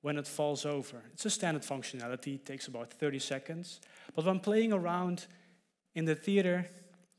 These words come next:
we discovered that you can change the setting, uh, the speed setting of this getting up sequence. And if you put it to one percent,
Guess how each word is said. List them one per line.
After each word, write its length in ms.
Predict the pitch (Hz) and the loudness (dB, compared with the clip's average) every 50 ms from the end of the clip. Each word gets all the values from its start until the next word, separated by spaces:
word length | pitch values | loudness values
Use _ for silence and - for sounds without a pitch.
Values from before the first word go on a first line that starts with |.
| - - - - _ - | -18 -18 -20 -14 _ -4
we 80 | 160 | -4
discovered 460 | 147 151 147 - - 190 190 185 185 | -2 -2 -2 2 4 4 4 4 4
that 180 | 170 165 160 - | 0 0 0 0
you 60 | 165 | -2
can 220 | 156 - 151 143 139 | -2 -2 -2 -2 -2
change 400 | - - 175 175 185 175 180 - | -2 0 0 0 0 0 -2 -4
the 80 | 147 | -6
setting, 540 | 139 - - - 180 175 180 - 127 120 110 107 - - _ _ _ _ _ _ _ _ _ _ _ - | -6 -2 0 0 0 0 0 -4 -6 -8 -8 -14 -18 -20 _ _ _ _ _ _ _ _ _ _ _ -8
uh, 140 | - 131 131 | -6 -4 -4
the 100 | 127 131 | -2 -2
speed 540 | - - - - - 214 196 180 - - - - | -4 -4 -4 0 2 2 2 2 0 -4 -8 -10
setting 440 | - - - 151 139 - - 127 127 131 | -6 -2 0 0 0 0 -2 -8 -8 -8
of 140 | 139 131 127 | -10 -10 -8
this 180 | 131 131 120 - | -6 -6 -6 -4
getting 340 | - - 147 139 143 143 143 - | -2 0 0 0 0 -4 -4 -4
up 160 | 156 151 - | -4 -4 -4
sequence. 720 | - - - 131 - - 127 117 107 - - - - - - _ _ _ _ _ _ _ _ _ _ _ - | -6 -8 -8 -10 -10 -12 -14 -14 -14 -14 -14 -14 -16 -18 -20 _ _ _ _ _ _ _ _ _ _ _ -8
And 60 | - | -6
if 120 | 143 139 - | -4 -2 -4
you 60 | 151 - - _ _ | -4 -6 -8 _ _
put 160 | - 208 196 190 | -2 0 0 0
it 100 | 175 - | 0 -2
to 80 | - 156 | -2 -2
one 260 | 147 165 185 202 196 | 2 2 2 2 2
percent, 640 | 202 - 170 - - 165 165 175 185 190 - - - | 0 -4 -6 -4 -2 0 0 0 -2 -4 -6 -8 -16